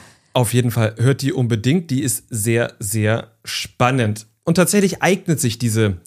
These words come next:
Gebirgskette, diese Gegend auch ganz hervorragend, ähm, zum Bergwandern. Zahlreiche Fernwanderwege ziehen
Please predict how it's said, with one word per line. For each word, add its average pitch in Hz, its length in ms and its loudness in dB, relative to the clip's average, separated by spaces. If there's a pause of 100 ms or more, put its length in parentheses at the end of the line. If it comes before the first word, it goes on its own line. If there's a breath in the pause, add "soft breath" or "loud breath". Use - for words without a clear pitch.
(100)
Gebirgskette, 123 680 2
diese 110 200 -2
Gegend 123 480 0
auch 110 160 -2
ganz 123 300 0
hervorragend, 113 840 -2
ähm, 104 440 -2 (200 soft breath)
zum 117 220 0
Bergwandern. 120 960 0
Zahlreiche 156 640 0
Fernwanderwege 113 1500 0
ziehen 151 580 -2